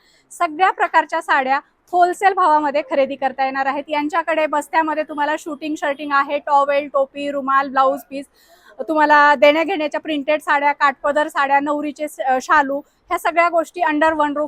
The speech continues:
तुम्हाला खरेदी करता येणार आहेत. जर तुम्हाला लग्नाचा बस्ता स्वस्तात खरेदी करायचा असेल, तर हा व्हिडिओ तुम्ही शेवटपर्यंत नक्की बघा, कारण आजच्या व्हिडिओमध्ये आपण खूप सुंदर सुंदर असं बस्ता स्पेशल साड्यांचं कलेक्शन बघणार आहोत. So चला, आता आपण व्हिडिओला सुरुवात करूया.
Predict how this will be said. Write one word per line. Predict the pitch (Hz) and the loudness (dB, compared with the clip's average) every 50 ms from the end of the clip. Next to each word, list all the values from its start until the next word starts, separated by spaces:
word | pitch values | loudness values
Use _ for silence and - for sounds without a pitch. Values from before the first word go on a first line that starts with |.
| - - | -6 -8
तुम्हाला | 330 277 277 269 285 302 - | -6 -4 -2 -2 -2 -2 -2
खरेदी | 320 277 262 262 285 | -2 -2 -2 -2 -2
करता | - 285 269 262 - 262 | -4 -6 -6 -4 -4 -4
येणार | 254 254 254 254 | -4 -2 -4 -4
आहेत. | 254 277 285 - - _ _ _ _ _ - | -4 -6 -8 -12 -14 _ _ _ _ _ -4
जर | 294 294 | -4 -4
तुम्हाला | 285 339 302 294 294 311 | -2 -2 -2 0 2 2
लग्नाचा | 311 320 285 262 285 302 294 349 339 | 2 0 -2 0 -2 -2 0 0 0
बस्ता | 330 302 - - 370 349 | 0 -2 -4 -4 -8 -8
स्वस्तात | - 349 302 285 - - 359 359 - - | -4 -2 -2 -2 0 0 -2 -2 -2 -2
खरेदी | 370 320 320 311 302 | -4 -2 -2 -4 -4
करायचा | 320 302 294 294 - 311 | -4 -2 -4 -4 -4 -6
असेल, | 302 - - 285 285 294 - | -8 -6 -4 -6 -6 -6 -8
तर | 294 | -8
हा | 285 269 285 285 | -4 -2 -4 -4
व्हिडिओ | 285 294 269 285 | -4 -4 -4 -4
तुम्ही | 285 294 277 311 | -4 -4 -10 -10
शेवटपर्यंत | - - 269 277 285 294 - 320 294 294 294 - 285 | -8 -6 -6 -6 -6 -6 -8 -10 -8 -8 -10 -6 -8
नक्की | 285 - - 370 | -8 -8 -6 -4
बघा, | 370 339 311 302 311 311 | -2 -2 0 0 0 0
कारण | - 302 294 294 | -2 -4 -6 -4
आजच्या | 294 277 _ - 349 | -8 -8 _ -8 -8
व्हिडिओमध्ये | 302 311 302 302 294 294 285 285 269 | -6 -4 -4 -4 -4 -2 -4 -4 -6
आपण | 262 302 302 311 | -6 -6 -10 -12
खूप | - 302 - - | -12 -16 -16 -12
सुंदर | 320 277 269 302 311 311 | -8 -6 -4 -4 -4 -4
सुंदर | - 302 285 294 294 | -6 -8 -6 -4 -2
असं | 277 262 254 277 277 _ _ _ _ _ _ _ - | -2 -2 -4 -6 -10 _ _ _ _ _ _ _ -2
बस्ता | 247 311 320 311 - 359 349 370 | 0 0 0 0 0 0 0 0
स्पेशल | - - - 311 285 277 - 320 330 | 0 -2 -2 -2 -2 0 -2 -4 -4
साड्यांचं | 320 339 294 269 277 269 254 - 330 - | 0 0 0 0 0 -4 -4 -8 -8 -6
कलेक्शन | 330 277 262 254 - - 320 277 | -4 -4 -4 -4 -6 -6 -8 -4
बघणार | 254 254 233 240 233 226 | -4 -4 -4 -4 -6 -6
आहोत. | 226 226 220 208 - _ _ _ _ _ - 311 | -6 -8 -8 -12 -14 _ _ _ _ _ -4 -4
So | 311 | -2
चला, | 311 320 320 320 | 0 0 2 2
आता | 311 294 - 311 | 2 2 2 0
आपण | 285 - 302 302 | 0 0 -2 -4
व्हिडिओला | 294 294 269 247 247 269 339 | -4 -4 -2 -2 -2 -4 -6
सुरुवात | - - 339 285 262 226 214 214 - | -8 -6 -4 -4 -2 -4 -4 -6 -12
करूया. | 220 208 196 185 180 - | -14 -14 -12 -12 -14 -14